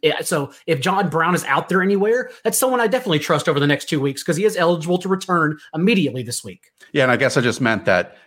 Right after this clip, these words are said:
Speaker 2: Gabriel Davis, not irrelevant, but not fantasy relevant as he has
Speaker 1: Oh, yeah.
Speaker 2: been the last two weeks.
Speaker 1: I guess Gabriel Davis has, what, scored in three consecutive games now?
Speaker 2: Yeah,
Speaker 1: Four
Speaker 2: man.
Speaker 1: consecutive? Yeah, he's been,
Speaker 2: Good
Speaker 1: he has been
Speaker 2: football
Speaker 1: really
Speaker 2: player.
Speaker 1: good.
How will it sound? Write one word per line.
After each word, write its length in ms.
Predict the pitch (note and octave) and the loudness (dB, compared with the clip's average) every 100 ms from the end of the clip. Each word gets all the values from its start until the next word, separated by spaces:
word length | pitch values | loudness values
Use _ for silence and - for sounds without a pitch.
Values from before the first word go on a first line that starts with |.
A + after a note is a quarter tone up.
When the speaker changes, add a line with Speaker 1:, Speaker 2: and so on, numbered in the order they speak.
| - | -4
Speaker 2:
Gabriel 320 | A#2 A2 G2+ | -2 0 0
Davis, 520 | G2+ G#2+ G#2 G2 - | 2 0 0 -6 -6
not 240 | D3 D3+ B2 | -2 -2 0
irrelevant, 640 | G2 G#2 B2+ C3 D3 - - - | 0 2 2 0 -2 -4 -18 -6
but 100 | A2+ | -2
not 260 | G#2+ G2+ - | 0 0 0
fantasy 400 | A2 G2+ - F#2+ | 0 -2 -4 -4
relevant 420 | G2 G2 G2+ F#2+ | 0 0 -2 -2
as 200 | G2+ G2 | -2 -2
he 80 | G2+ | -2
has 140 | G#2 | 0
Speaker 1:
Oh, 20 | |
yeah. 120 | C3 | 0
Speaker 2:
been 100 | F#2 F2+ | -4 -6
the 60 | |
last 300 | F2+ E2+ - | 0 0 -2
two 120 | - E2+ | -8 -6
weeks. 140 | E3 | -2
Speaker 1:
I 40 | |
guess 140 | G3+ C4 | -2 0
Gabriel 260 | D#4+ D#4 | 0 0
Davis 280 | C#4+ A#3 C4 | 0 0 -2
has, 100 | D3 | -4
what, 200 | E3 E3 | -2 -4
scored 300 | - F#3 F3 | -2 0 0
in 200 | E3 D3+ | 2 -2
three 440 | - D3 C#3 F#3+ A3+ | -4 -6 -2 -4 -2
consecutive 500 | A3 G3 A3+ A#3+ G3 | -2 -2 -2 -2 -2
games 280 | A#3 A#3+ | -2 -4
now? 200 | C4 C4+ D4 | -4 -4 -4
Speaker 2:
Yeah, 80 | G#3+ | 0
Speaker 1:
Four 100 | - | 2
Speaker 2:
man. 80 | - | 2
Speaker 1:
consecutive? 400 | G#3 A#3+ B3 A3+ | -2 -4 -6 -4
Yeah, 180 | A#3 | -2
he's 160 | F3 A3+ | 0 -2
been, 240 | A3+ A#3+ | -2 -4
Speaker 2:
Good 200 | F#3 F#3+ | -2 -2
Speaker 1:
he 80 | A#3+ | 0
has 180 | C4+ C#4 | 0 -2
been 100 | C4 | -2
Speaker 2:
football 140 | E3+ | 0
Speaker 1:
really 200 | F3+ A#3+ | 0 0
Speaker 2:
player. 120 | C#3 G#2 | -2 -6
Speaker 1:
good. 140 | F#2 | -12